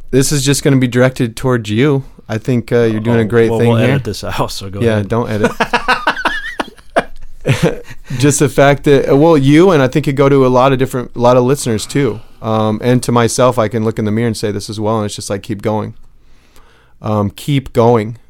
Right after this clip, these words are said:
Speaker 1: Uh, Sam, keep going. You feel like you've got a pursuit, and it's, and it's, uh, it's making this world a better place. There's a reason that you're alive. Um, you've got a gift. Uh, keep going in the gym.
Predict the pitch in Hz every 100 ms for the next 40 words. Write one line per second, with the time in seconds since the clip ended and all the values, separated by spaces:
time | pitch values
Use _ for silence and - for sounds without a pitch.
0 | - 107 104 104 104 - - 123 123 -
1 | 123 147 120 - - - - - - -
2 | - - - 113 113 - 127 120 123 131
3 | 120 - 107 - 127 143 - - - -
4 | - - 113 110 - - 120 113 104 -
5 | 135 113 110 104 - 104 - - _ -
6 | 113 117 117 110 120 120 113 113 110 -
7 | 110 117 135 - - - - - 101 107
8 | 113 110 117 107 110 101 98 110 139 -
9 | - _ _ - 107 101 101 101 98 98
10 | 107 101 92 107 135 - - - - -
11 | - - - 107 104 101 - 117 123 123
12 | 123 123 113 160 110